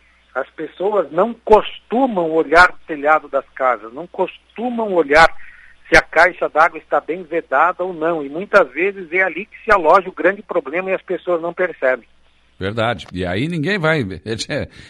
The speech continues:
Speaker 2: é difícil uma pessoa, porque, na verdade, a, em relação à caixa d'água, também é, é, é recomendável que se faça a limpeza da caixa, mas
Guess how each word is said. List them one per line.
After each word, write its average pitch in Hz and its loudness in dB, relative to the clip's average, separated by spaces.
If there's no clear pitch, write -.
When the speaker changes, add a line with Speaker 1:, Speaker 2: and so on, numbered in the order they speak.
Speaker 2:
é 95 -4
difícil 208 -4
uma 156 -2
pessoa, 135 -6
porque, 139 -6
na 156 -2
verdade, 147 0
a, 104 -6
em 107 -4
relação 104 -4
à 101 -4
caixa 85 -6
d'água, 139 -4
também 147 -2
é, - -6
é, 98 -8
é 98 -8
recomendável 123 0
que - -12
se 202 -6
faça 175 -4
a 208 -8
limpeza 202 0
da 104 -2
caixa, 120 -2
mas 123 -4